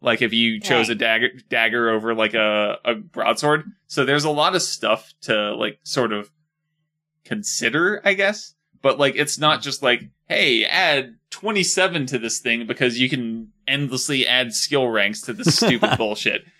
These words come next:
Speaker 1: And Great Cleave means that if you never, uh, if you never stop downing enemies, you can kill, you can clear out an entire fight in one round. And it's like, uh, I, I know this is gonna sound like I'm just talking shit about Pathfinder and, uh, third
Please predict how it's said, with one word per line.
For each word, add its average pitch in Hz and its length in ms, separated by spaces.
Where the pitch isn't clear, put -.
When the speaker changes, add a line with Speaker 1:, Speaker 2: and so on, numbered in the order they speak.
Speaker 1:
And 143 220
Great 147 300
Cleave 143 400
means 123 280
that 127 140
if 123 160
you 131 100
never, 123 540
uh, 113 320
if 120 180
you 131 80
never 123 240
stop 123 420
downing 123 360
enemies, 110 460
you 120 100
can 113 200
kill, 127 520
you 131 220
can 123 180
clear 131 300
out 123 140
an 127 80
entire 117 420
fight 123 300
in 117 180
one 123 220
round. 117 560
And 113 100
it's 113 140
like, 107 120
uh, 127 420
I, 151 220
I 143 260
know 156 180
this 151 180
is 135 100
gonna 131 180
sound 120 260
like 117 120
I'm 117 100
just 107 160
talking 113 260
shit 117 160
about 110 240
Pathfinder 147 640
and, 113 320
uh, 110 200
third 123 340